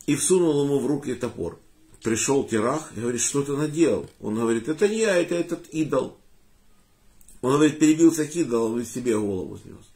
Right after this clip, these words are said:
Говорит: «Как он, каменный или деревянный, он не может это сделать?» Он говорит: «А как же ты хочешь, чтобы эти идолы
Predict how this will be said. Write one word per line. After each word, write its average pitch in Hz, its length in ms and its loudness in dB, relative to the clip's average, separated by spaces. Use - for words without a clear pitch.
Говорит: 127 260 2
«Как 196 300 4
он, 123 180 -4
каменный 160 500 2
или 123 180 0
деревянный, 131 540 2
он 113 120 4
не 117 100 2
может 135 360 0
это 147 220 -2
сделать?» 151 680 2
Он 98 80 -8
говорит: 135 220 2
«А 131 80 -2
как 156 300 -2
же 151 120 2
ты 151 140 -4
хочешь, 147 340 -2
чтобы 139 260 -2
эти 139 140 -8
идолы 117 680 -4